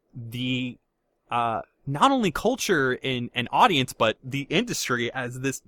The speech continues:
clearly points out, is. Um, don't be a part of the problem.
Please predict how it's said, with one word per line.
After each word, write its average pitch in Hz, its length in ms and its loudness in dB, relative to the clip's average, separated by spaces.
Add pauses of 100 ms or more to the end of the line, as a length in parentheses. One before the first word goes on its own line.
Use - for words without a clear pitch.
clearly 175 440 0
points 151 360 -4
out, 139 200 4
is. 117 460 -2 (580)
Um, 117 300 0 (960)
don't 214 220 6
be 262 100 6
a 208 60 4
part 214 200 4
of 190 40 4
the 160 80 0
problem. 127 500 2